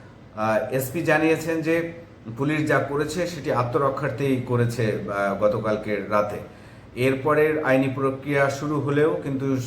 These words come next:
ছাত্ররা বিক্ষুব্ধ হয়ে যায় এবং তারা, আহ, থানায় হামলা চালায়। কিন্তু পুলি-, পুলিশের পক্ষ থেকে এটি বলা হয়েছে। অধি-, অপরদিকে, আহ, আমরা দেখেছি যে বিবিসি বাংলাকে, আহ, বা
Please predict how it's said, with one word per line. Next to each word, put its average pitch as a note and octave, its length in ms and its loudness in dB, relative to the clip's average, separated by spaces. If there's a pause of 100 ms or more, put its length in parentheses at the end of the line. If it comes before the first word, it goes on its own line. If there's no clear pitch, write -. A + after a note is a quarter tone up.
(220)
ছাত্ররা B2 360 0
বিক্ষুব্ধ B2+ 500 -2
হয়ে C3 300 4
যায় D3+ 180 2
এবং B2 480 0
তারা, B2+ 520 0 (1200)
আহ, A#2+ 400 2
থানায় C3 220 0
হামলা C3 280 4
চালায়। - 460 -2
কিন্তু A#2 240 -4
পুলি-, C3+ 220 -2 (220)
পুলিশের E3 320 -2
পক্ষ D3 160 -2
থেকে C#3+ 140 -2
এটি C3+ 120 0
বলা C3 180 6
হয়েছে। C3+ 200 2
অধি-, C3 360 -2
অপরদিকে, B2 640 0 (380)
আহ, A#2 280 2
আমরা C3+ 400 2
দেখেছি C#3+ 440 -2
যে C#3+ 260 0
বিবিসি C3 440 -2
বাংলাকে, D3+ 760 0 (920)
আহ, B2+ 480 2 (200)
বা B2 200 4